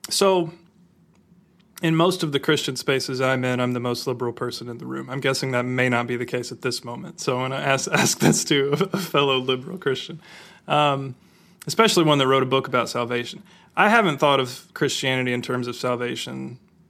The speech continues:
in a, more than a decade, probably. It's, if, if I, if I were asked by some, like, some legitimately, genuinely secular person to explain Christianity to them, the concept probably wouldn't be a part of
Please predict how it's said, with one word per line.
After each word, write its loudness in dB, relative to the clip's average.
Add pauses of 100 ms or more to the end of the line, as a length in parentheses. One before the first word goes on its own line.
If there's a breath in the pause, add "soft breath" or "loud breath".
in -12 (280)
a, -8 (300)
more 0
than -2
a -4
decade, -12 (240)
probably. -12 (560 soft breath)
It's, -6
if, -6
if -2
I, 4
if 0
I 6
were 2
asked 4
by 2
some, -4
like, -6
some -8
legitimately, 0
genuinely -2
secular -6
person -8 (340 soft breath)
to -2
explain -4
Christianity -4
to -8
them, -8 (400 soft breath)
the -2
concept 0
probably 0
wouldn't -6
be -8
a -10
part -8
of -14